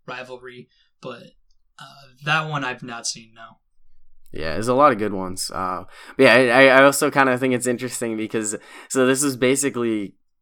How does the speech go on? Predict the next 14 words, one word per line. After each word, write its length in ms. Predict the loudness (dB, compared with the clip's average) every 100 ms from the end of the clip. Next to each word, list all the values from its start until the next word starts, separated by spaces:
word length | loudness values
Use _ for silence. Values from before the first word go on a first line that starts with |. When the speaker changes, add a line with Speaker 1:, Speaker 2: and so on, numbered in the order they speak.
| _
Speaker 2:
formed 640 | -18 -6 0 2 2 2 -2
around 340 | -2 -2 -4
the 80 | -4
same 320 | -4 -4 -6
time 400 | -6 -4 -4 -4
that 300 | -6 -6 -8 -10
Vince 300 | -8 -6 -6
McMahon 680 | -8 -8 -6 -4 -6 -6 -10
was 480 | -10 -10 -10 -12 -16 _ _ -16
revitalizing 1040 | -12 -4 -2 -2 0 2 0 -2 -6 -6
the 340 | -8 -6 -8 -10 -16 _ _ -8
X 180 | -6 -6
F 160 | -4
L. 300 | -2 -2 -4